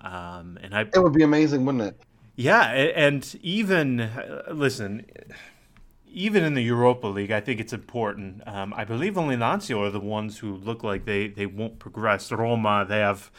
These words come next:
Speaker 1: they have qualification in their hands. So I, I, that's not something I think we have to worry about.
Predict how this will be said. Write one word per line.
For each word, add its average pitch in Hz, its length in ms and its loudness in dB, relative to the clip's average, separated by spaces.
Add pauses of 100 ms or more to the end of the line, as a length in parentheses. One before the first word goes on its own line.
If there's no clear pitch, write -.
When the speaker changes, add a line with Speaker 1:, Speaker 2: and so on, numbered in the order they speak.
(360)
Speaker 1:
they 113 80 0
have 104 120 2
qualification 104 720 0
in 95 100 -6
their 92 120 -8
hands. 90 400 -6
So 101 240 2
I, 107 340 0 (440)
I, 107 120 -14
that's - 260 -8
not 95 180 -6
something 95 340 -8
I 90 120 -6
think - 280 -12
we 101 80 -6
have 90 140 -12
to 95 80 -10
worry 92 220 -6
about. 90 360 -10